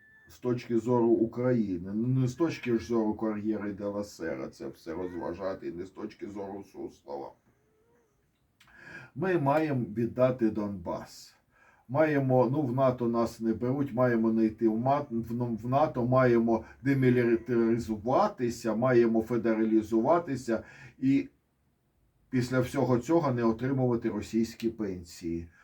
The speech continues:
То нахіра нам це потрібно? Якщо нас демілітаризують, федералізують, москвини, а не ми самі, то нам за це принаймні заплатять москвинські пенсії, чим ми їх остаточно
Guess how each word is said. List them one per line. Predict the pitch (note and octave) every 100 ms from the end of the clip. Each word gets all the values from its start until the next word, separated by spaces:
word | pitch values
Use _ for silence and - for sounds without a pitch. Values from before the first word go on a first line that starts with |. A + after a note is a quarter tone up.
| _ _
То | B2 B2 -
нахіра | B2+ A#2+ B2+ A#2+ B2+ E3 E3+ -
нам | G#2+ G#2 G2+
це | - A#2 B2+ A#2 -
потрібно? | A#2 A#2 A2 F#2+ E2+ F2 D#2+ E2 - _ - - C3
Якщо | D3 - G3+ G3 D3
нас | D3 D#3+ C#3 - - - _ _ _ _ _ _ _ _ _ _ _
демілітаризують, | G#2 E3 D#3 D3+ C#3+ C3+ C3+ C3+ C3+ G2+ A#2 A#2 A#2 C3+ C3+ - - _ _ _ _ _ _ _ _ _ _ _ -
федералізують, | - E3 E3 D#3 C#3+ C#3 C#3 A#2 B2 A#2+ B2 B2+ D#3+ E3 - - _ _ _ _ _ _ _ _ _ _ _ D3 D3 _ _
москвини, | C#3 D3+ - C#3 E3+ F3 D3+ B2+
а | A#2+
не | C3 C3
ми | C3+ C3
самі, | - C#3 F3+
то | F3+ C3+
нам | D#3 F#3+ C3
за | B2+
це | - F#3
принаймні | C3+ B2+ C3+ F3 F3+ D3+
заплатять | A#2 - D3 F3 F3 B2
москвинські | C3 - C3 D#3+ C3 - B2
пенсії, | - D3 F#3+ - F3+ C#3+
чим | - C#3+ B2
ми | C3
їх | F#3+ F3
остаточно | B2+ - A#2 A#2 D#3+ E3+ - D3 D#3